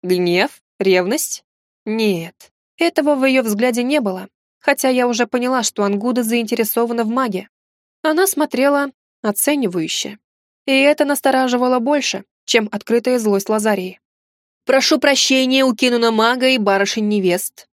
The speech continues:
раздался рядом голос, и все повернули головы. Перед нами стоял уже знакомый мне мажордом, слуга, встретивший меня по прибытии.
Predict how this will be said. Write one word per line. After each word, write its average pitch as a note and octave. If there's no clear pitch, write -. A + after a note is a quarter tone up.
раздался A3+
рядом G#3
голос, C4
и A3
все A3+
повернули G3+
головы. F3+
Перед C4
нами D#4+
стоял D4
уже C4
знакомый A#3
мне B3
мажордом, A#3+
слуга, G#3+
встретивший C4+
меня A3
по G#3+
прибытии. G3